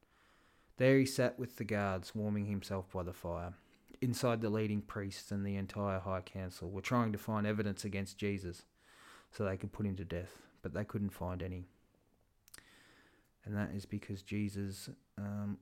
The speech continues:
was pure. He never sinned, um, which makes it more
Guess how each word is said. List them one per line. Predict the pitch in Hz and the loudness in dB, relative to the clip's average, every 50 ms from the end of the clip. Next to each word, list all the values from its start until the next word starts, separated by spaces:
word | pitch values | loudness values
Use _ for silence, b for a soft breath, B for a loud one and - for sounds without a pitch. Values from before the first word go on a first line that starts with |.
| - - | -8 -8
was | - 104 107 107 104 - - - | -4 -2 -2 -2 -4 -6 -10 -10
pure. | - - 120 127 131 120 104 - - | -8 -4 -2 0 0 0 -2 -4 -2
He | 107 104 | -2 0
never | 107 104 101 | 0 0 -2
sinned, | 104 - - 113 110 101 98 95 - - B B B B B B B - - 117 | -4 -6 -2 0 0 0 0 0 -4 -8 B B B B B B B -18 -12 -8
um, | 101 95 98 95 98 95 92 92 - _ _ _ _ _ _ _ _ b b b b b b b b b b b b b b b b b b b b - | -6 -6 -6 -6 -6 -6 -8 -12 -16 _ _ _ _ _ _ _ _ b b b b b b b b b b b b b b b b b b b b -14
which | - 107 - - - | -12 -10 -10 -6 -4
makes | 107 104 101 - - - | -4 -4 -4 -4 -6 -8
it | - - | -8 -4
more | 104 104 101 101 101 101 98 92 | -2 0 0 0 0 0 -2 -4